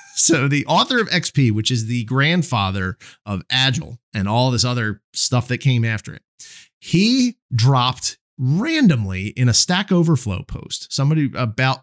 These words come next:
to, about code coverage. He posted about how his job, it's,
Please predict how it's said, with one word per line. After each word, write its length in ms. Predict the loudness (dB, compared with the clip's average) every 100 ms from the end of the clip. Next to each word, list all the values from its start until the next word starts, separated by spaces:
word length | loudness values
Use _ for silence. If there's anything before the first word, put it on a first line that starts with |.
| _ _ -10
to, 160 | -8 -4
about 260 | -2 -2 0
code 220 | -2 -2
coverage. 440 | -6 -8 -14 -20 _ _ -20 -20 -20
He 400 | -2 4 6 4
posted 460 | 2 0 2 0 -2
about 280 | -4 -6 -4
how 340 | -6 -6 -10 _ _ _ _
his 640 | -4 2 4 4 2 -2 0
job, 300 | 2 2 2
it's, 220 | 0